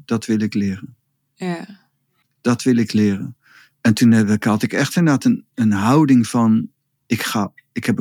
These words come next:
Speaker 1: zeg ik nog steeds, of ik ga jong dood, of ik blijk-, bereik boeddhaschap.
Speaker 2: Ja.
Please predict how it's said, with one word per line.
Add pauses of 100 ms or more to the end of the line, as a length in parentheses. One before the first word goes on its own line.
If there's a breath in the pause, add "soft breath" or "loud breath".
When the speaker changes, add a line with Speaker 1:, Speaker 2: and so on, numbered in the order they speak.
Speaker 1:
zeg
ik
nog
steeds, (580 loud breath)
of
ik
ga
jong
dood, (640)
of
ik
blijk-,
bereik (480)
boeddhaschap. (500)
Speaker 2:
Ja.